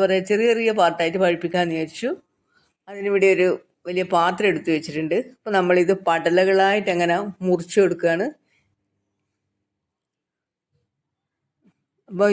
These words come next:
ഇത് എങ്ങനെയാ പഴുപ്പിക്കുക എന്നുള്ളത് നമുക്കൊന്ന് കാണാം. അപ്പൊ ഇങ്ങനെയാകുമ്പോ നമുക്ക് കുറേശ്ശെയായിട്ട് പഴുത്താ മതി. മൊത്തം ഒന്നിച്ച് പഴുക്കുമ്പോ വേസ്റ്റ് ആണ്. അതുകൊണ്ടാണ് ഇങ്ങനെ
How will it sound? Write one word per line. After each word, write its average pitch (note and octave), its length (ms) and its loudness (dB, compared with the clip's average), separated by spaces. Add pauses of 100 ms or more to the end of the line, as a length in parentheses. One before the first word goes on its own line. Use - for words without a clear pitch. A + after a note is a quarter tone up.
ഇത് G#3 120 4 (1300)
എങ്ങനെയാ G#3 360 0
പഴുപ്പിക്കുക F3+ 540 0
എന്നുള്ളത് F#3+ 340 2
നമുക്കൊന്ന് F3+ 420 0 (360)
കാണാം. E3+ 340 -2 (3250)
അപ്പൊ A3 160 -12
ഇങ്ങനെയാകുമ്പോ A3+ 480 0
നമുക്ക് F#3+ 320 2
കുറേശ്ശെയായിട്ട് G3 800 2
പഴുത്താ F3 380 0 (100)
മതി. D3 240 -2 (300)
മൊത്തം F3 360 -10
ഒന്നിച്ച് G3+ 300 -2
പഴുക്കുമ്പോ F3+ 440 2
വേസ്റ്റ് F3 440 0
ആണ്. C#3+ 120 -6 (1300)
അതുകൊണ്ടാണ് G3 460 4
ഇങ്ങനെ F#3+ 220 2